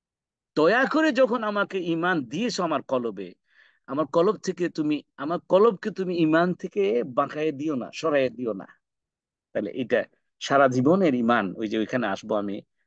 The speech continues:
আরেকটা ক্যাটাগরি। তাহলে প্রথম ক্যাটাগরি তাহলে কি বললাম? এটা ট্যানজিবল বেসিক নিড, যেটা কিনা দেখা যায়, মাপা যায়, হিসাব করা যায়। যেমন খাবার,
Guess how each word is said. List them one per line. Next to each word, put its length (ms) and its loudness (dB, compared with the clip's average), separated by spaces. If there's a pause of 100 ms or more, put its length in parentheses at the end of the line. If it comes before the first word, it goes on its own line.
(120)
আরেকটা 280 -4
ক্যাটাগরি। 500 -8 (320)
তাহলে 160 4
প্রথম 300 4
ক্যাটাগরি 400 2
তাহলে 240 2
কি 140 -4
বললাম? 280 0
এটা 200 -2
ট্যানজিবল 920 2 (720)
বেসিক 380 -2 (160)
নিড, 260 -12 (1300)
যেটা 240 0
কিনা 220 -4
দেখা 360 2
যায়, 260 0 (600)
মাপা 320 0
যায়, 280 -2 (140)
হিসাব 300 -6
করা 220 -4
যায়। 220 -8 (680)
যেমন 140 2
খাবার, 320 4